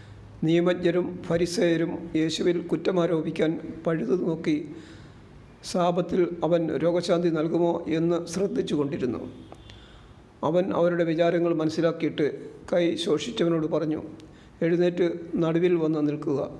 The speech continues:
അവൻ എഴുന്നേറ്റ് നിന്നു. യേശു അവരോട് പറഞ്ഞു, "ഞാൻ നിങ്ങളോട് ചോദിക്കുന്നു,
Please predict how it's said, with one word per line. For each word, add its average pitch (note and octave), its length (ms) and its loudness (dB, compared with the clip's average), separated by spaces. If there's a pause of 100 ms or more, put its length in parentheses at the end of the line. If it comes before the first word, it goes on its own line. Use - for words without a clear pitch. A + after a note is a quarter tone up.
(420)
അവൻ D#3+ 260 0
എഴുന്നേറ്റ് D#3+ 560 0
നിന്നു. D#3 340 -4 (500)
യേശു F3 420 2
അവരോട് F3+ 280 2
പറഞ്ഞു, D#3 320 0 (240)
"ഞാൻ E3 500 0
നിങ്ങളോട് F3 380 2
ചോദിക്കുന്നു, D#3 760 -2